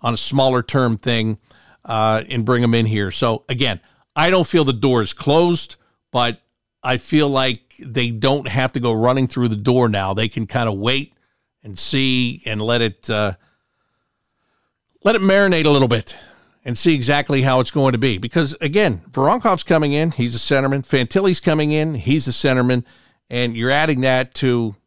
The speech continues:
Jenner and Kuraly. And now if Sillinger rebounds, as I said earlier,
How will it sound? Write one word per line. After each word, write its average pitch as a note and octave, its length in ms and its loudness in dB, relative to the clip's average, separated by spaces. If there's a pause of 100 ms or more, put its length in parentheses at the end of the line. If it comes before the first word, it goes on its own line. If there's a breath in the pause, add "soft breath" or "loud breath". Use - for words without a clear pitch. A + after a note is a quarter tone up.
(160)
Jenner B2+ 460 -2
and A#2+ 160 -8
Kuraly. A#2 640 -2
And A#2 140 -4
now A#2 300 0
if A#2+ 140 -10
Sillinger A#2+ 640 -2
rebounds, A2+ 720 -2 (520 soft breath)
as A2 120 -8
I A#2+ 60 0
said C3+ 220 0
earlier, C3 380 0